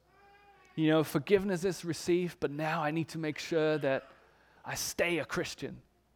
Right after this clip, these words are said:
You know, and I was sixteen years old. So parents, how do you think your kids view this? How do they see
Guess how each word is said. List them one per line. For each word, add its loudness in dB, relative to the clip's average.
You -2
know, 2
and 4
I 8
was 4
sixteen 2
years 4
old. 10
So 8
parents, 2
how 2
do 2
you 2
think -2
your 6
kids 0
view 2
this? -6
How 6
do 6
they 12
see 2